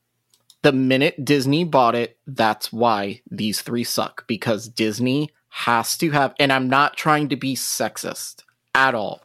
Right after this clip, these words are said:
So please, anyone listening, I love my daughter. She's, she can grow up to be the ruler of the world, you know, president, whatever. She can do anything a,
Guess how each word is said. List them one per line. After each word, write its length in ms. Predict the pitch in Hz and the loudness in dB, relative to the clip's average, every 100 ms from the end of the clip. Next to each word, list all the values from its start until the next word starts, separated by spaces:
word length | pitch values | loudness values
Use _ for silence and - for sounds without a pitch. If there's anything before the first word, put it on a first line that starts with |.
| _ | _
So 240 | - 107 | -6 -4
please, 520 | - - 139 101 - - _ _ _ | -4 -2 -2 -2 -12 -16 _ _ _
anyone 460 | 135 139 151 151 147 | 2 4 4 2 2
listening, 400 | 127 117 92 - 120 | 0 -4 -10 -2 0
I 100 | 117 | 2
love 220 | 117 123 | 0 0
my 160 | 127 | 0
daughter. 320 | 123 135 135 120 | 2 2 2 -2
She's, 360 | 120 113 - - - - - _ _ _ | -4 -4 -6 -12 -20 -20 -20 _ _ _
she 320 | - 147 143 | -2 0 2
can 140 | - 131 | 0 2
grow 200 | 135 135 | 4 4
up 100 | - | 0
to 100 | 127 | -4
be 260 | 127 123 | -2 -2
the 240 | 107 101 123 | -2 0 0
ruler 420 | 110 135 151 151 | 2 2 4 2
of 140 | 127 | 2
the 60 | 127 | 0
world, 500 | 127 143 139 139 123 | 2 4 4 0 -2
you 80 | 120 | -4
know, 100 | 104 | -4
president, 440 | - 156 135 135 104 | 0 2 2 0 0
whatever. 480 | 123 117 101 - 139 | 0 0 -4 -8 -6
She 200 | - 127 | -2 0
can 120 | 139 | 0
do 140 | 135 - | 0 0
anything 420 | 147 160 - 165 | 0 0 0 0
a, 100 | 120 | 0